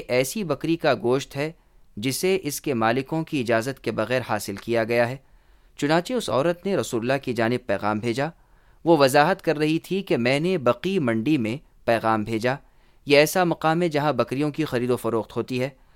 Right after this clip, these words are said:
تاکہ میرے لیے بکری خریدی جائے، لیکن بکری نہ مل سکی۔ پھر میں نے اپنے پڑوسی کی جانب پیغام بھیجا جس نے ایک بکری خرید رکھی تھی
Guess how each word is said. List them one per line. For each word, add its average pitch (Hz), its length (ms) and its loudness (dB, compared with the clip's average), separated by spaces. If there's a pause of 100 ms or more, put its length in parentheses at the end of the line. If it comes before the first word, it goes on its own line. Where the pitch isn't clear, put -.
(280)
تاکہ 160 260 4
میرے 156 280 2
لیے 175 180 0
بکری 135 360 -2
خریدی 107 420 -4
جائے، 117 280 -2 (520)
لیکن 147 280 2
بکری 160 400 0
نہ 123 160 0
مل 123 140 0
سکی۔ 147 380 -4 (420)
پھر 202 160 0
میں 185 180 2
نے 208 140 -2
اپنے 175 320 -2
پڑوسی 135 460 0
کی 170 100 -4
جانب 127 340 -2
پیغام 107 320 -2
بھیجا 120 280 -4 (480)
جس 147 260 -2
نے 180 60 2
ایک 165 160 0
بکری 131 320 -2
خرید 110 340 -2
رکھی 117 300 -4
تھی 143 200 -10